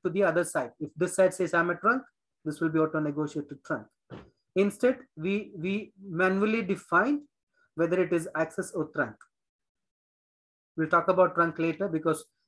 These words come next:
when, when it comes to the trunking concept, there is again a protocol based and the protocol must be matched in order for the,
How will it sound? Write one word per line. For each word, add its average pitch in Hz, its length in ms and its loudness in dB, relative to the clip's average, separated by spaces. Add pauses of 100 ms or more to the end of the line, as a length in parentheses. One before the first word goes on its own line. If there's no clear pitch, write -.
(120)
when, 160 160 0
when 165 140 0
it 156 40 -12
comes 180 220 0
to 185 80 -6
the 170 100 0
trunking 180 540 -2
concept, 175 480 -4
there 156 160 0
is 165 80 -2
again 175 280 2
a 170 40 0
protocol 170 500 -2
based 160 440 -2 (460)
and 151 100 -2
the 156 60 0
protocol 175 560 0
must 170 280 -2
be 160 160 -2
matched 156 440 -2 (140)
in 156 100 -4
order 160 220 2
for 156 220 -2
the, 147 260 -2